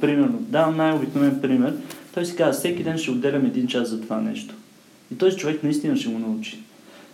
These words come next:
Докато много често хората, които показват: "Аз ще науча нов език", и той се затваря, примерно, за една-две седмици, един месец, два месеца, накрая той не успява да го направи това нещо. Но тези, които сложат някакво постоянство в нещата, резултатите при тях наистина са много по-стабилни и много по-добри.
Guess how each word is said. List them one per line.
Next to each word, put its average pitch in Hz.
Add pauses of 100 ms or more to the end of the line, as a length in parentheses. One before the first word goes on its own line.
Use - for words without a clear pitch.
Докато 175
много 175
често 175
хората, 170
които 160
показват: 156
"Аз 160
ще -
науча 156
нов 151
език", 143
и 127
той 156
се 156
затваря, 143
примерно, 139
за 120
една-две 131
седмици, 131
един 135
месец, 139
два 127
месеца, 139
накрая 147
той 139 (480)
не 135
успява 135
да 120
го 113
направи 110
това 110 (100)
нещо. - (600)
Но 127
тези, 175
които 160
сложат 151
някакво 139
постоянство 123
в -
нещата, 127
резултатите 113
при 117
тях 120
наистина 113
са -
много 107
по-стабилни 110
и 104
много 104
по-добри. -